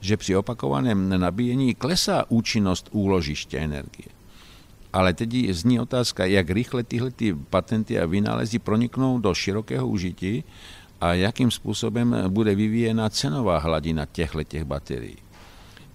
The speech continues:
Protože například, jestliže byste měl dokonalé baterie, pak nepotřebujete tolik nabíjecích stanic, i když jsem včera slyšel,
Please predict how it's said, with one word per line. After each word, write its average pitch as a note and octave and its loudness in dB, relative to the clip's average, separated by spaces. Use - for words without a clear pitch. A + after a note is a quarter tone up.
Protože F#2+ 0
například, F#2+ -2
jestliže G2+ -2
byste G2+ -4
měl G#2+ 0
dokonalé G#2+ 0
baterie, G#2 0
pak D#2+ -6
nepotřebujete G2 -2
tolik G2+ -2
nabíjecích G#2 0
stanic, F#2+ 0
i F#2 -6
když G#2 0
jsem G2+ 0
včera G#2+ 0
slyšel, A2 -2